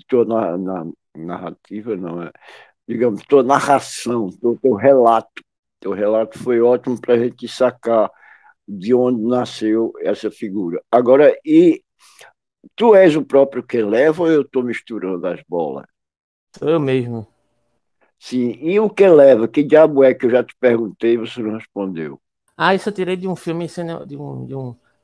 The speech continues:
Speaker 2: de um filme, é uma perspectiva cinematográfica, um filme chamado Checkmate, é o nome do personagem, Slevin Kelevra. É um filme
Speaker 1: Ah.
Speaker 2: que, que eu gostava bastante quando era mais jovem, eu adotei esse pseudônimo nas redes sociais e terminou pegando, aí eu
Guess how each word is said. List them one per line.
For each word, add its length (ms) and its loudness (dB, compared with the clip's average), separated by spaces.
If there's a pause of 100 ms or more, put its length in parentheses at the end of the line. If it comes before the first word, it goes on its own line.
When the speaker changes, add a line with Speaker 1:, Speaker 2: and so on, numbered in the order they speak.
Speaker 2:
de 80 -8
um 40 -2
filme, 440 -4
é 40 -10
uma 220 -8
perspectiva 540 -14
cinematográfica, 840 -8
um 40 -14
filme 200 -8
chamado 560 -6 (580)
Checkmate, 960 2
é 100 -12
o 40 -8
nome 160 -4
do 80 -4
personagem, 600 -6
Slevin 460 -2
Kelevra. 600 -2 (720)
É 120 -16
um 80 -8
filme 260 -2
Speaker 1:
Ah. 60 -6
Speaker 2:
que, 400 -8 (1040)
que 340 -6
eu 560 -4
gostava 400 0
bastante 320 -6
quando 140 -6
era 140 -2
mais 220 -2
jovem, 300 -2
eu 60 2
adotei 580 0
esse 160 -10
pseudônimo 720 -6
nas 140 -8
redes 200 -10
sociais 560 -6
e 40 -20
terminou 260 -6
pegando, 600 -4
aí 160 -8
eu 120 -16